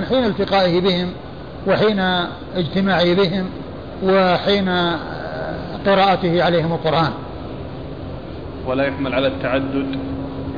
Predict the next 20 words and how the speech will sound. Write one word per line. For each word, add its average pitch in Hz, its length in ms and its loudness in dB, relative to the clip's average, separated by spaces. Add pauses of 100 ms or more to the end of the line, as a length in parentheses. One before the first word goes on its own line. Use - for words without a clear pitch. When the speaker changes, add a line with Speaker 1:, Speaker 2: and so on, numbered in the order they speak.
(3500)
Speaker 1:
بعض 269 220 6
العلماء 208 440 4
قال 208 300 4
إن 180 520 0
قضية 190 460 2
الجن 185 400 2
واجتماع 175 440 2
الرسول 165 280 2
صلى 185 100 0
الله - 0 -
عليه 175 80 2
وسلم 165 100 0
بالجن 185 420 4 (640)
يعني 226 420 4 (280)
أنها 226 240 2
متكررة، 202 680 4 (480)
وأنها 196 360 4
ليست 220 360 4
مرة 180 340 0
واحدة، 160 460 2